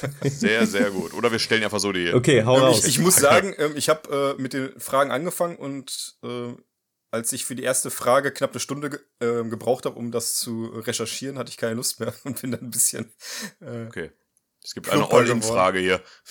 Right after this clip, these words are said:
Speaker 1: hier.
Speaker 3: Ähm, so, ähm, Frage eins. Ähm, Autor Colin Dann schrieb neunzehnhundertvierundneunzig den letzten Roman der Buchreihe, Als die Tiere den Wald verließen, als Prequel, wo die Tiere zu Hause waren.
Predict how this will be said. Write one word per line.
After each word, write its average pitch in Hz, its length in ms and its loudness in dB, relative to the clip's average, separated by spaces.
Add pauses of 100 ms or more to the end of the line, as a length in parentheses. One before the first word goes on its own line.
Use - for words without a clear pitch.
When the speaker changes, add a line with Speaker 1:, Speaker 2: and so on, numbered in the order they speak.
Speaker 1:
hier. 135 100 4
Speaker 3:
Ähm, 135 200 2
so, 147 260 6
ähm, 180 180 6
Frage 202 300 4
eins. 143 380 2 (1040)
Ähm, 120 180 0
Autor 165 760 2
Colin - 460 -2
Dann 120 500 0
schrieb - 240 -6
neunzehnhundertvierundneunzig 139 880 -4
den 113 140 -6
letzten - 360 0
Roman 135 360 0
der 123 80 -4
Buchreihe, 131 720 -4
Als - 200 -4
die 120 80 -10
Tiere 135 220 -6
den 120 340 -8
Wald 110 380 -4
verließen, 110 400 -8
als 113 240 0
Prequel, 208 720 -4 (480)
wo 110 260 -4
die 170 140 -8
Tiere 165 300 -4
zu 151 220 -2
Hause 151 340 -4
waren. 98 460 -4